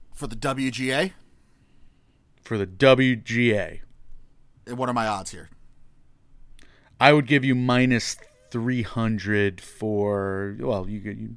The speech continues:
Speaker 2: yeah, I think. Minus three hundred. Can I just say a number, and then you just say yes, y-, yes, you, you'll give me money?
Speaker 1: <laughs>
Speaker 2: When do I get the money?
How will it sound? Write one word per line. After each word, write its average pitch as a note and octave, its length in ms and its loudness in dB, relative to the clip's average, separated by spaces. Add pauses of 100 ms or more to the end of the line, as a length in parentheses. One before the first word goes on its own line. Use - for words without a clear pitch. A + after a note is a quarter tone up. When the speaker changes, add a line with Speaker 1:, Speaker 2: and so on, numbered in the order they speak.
Speaker 2:
yeah, - 140 -12 (300)
I - 60 -8
think. - 360 -6 (280)
Minus C3+ 300 0
three A#2+ 140 -4
hundred. G2 260 -6
Can B2+ 120 0
I - 20 4
just E3 200 -4
say F#3+ 140 2
a E3 60 2
number, C3+ 420 -4 (340)
and A2+ 80 -2
then A2+ 140 0
you A2+ 100 -2
just G#2+ 220 -4
say A2+ 140 -2
yes, G#2+ 360 -6
y-, A2 120 -6
yes, G#2+ 420 -4
you, - 80 -2 (320)
you'll A2 80 0
give A#2 160 2
me A2+ 140 4
money? A2+ 280 0 (420)
Speaker 1:
<laughs> - 400 -10
Speaker 2:
When G3+ 140 4
do F#3 120 12
I F3 80 12
get E3 160 4
the C#3 80 2
money? A#2 340 0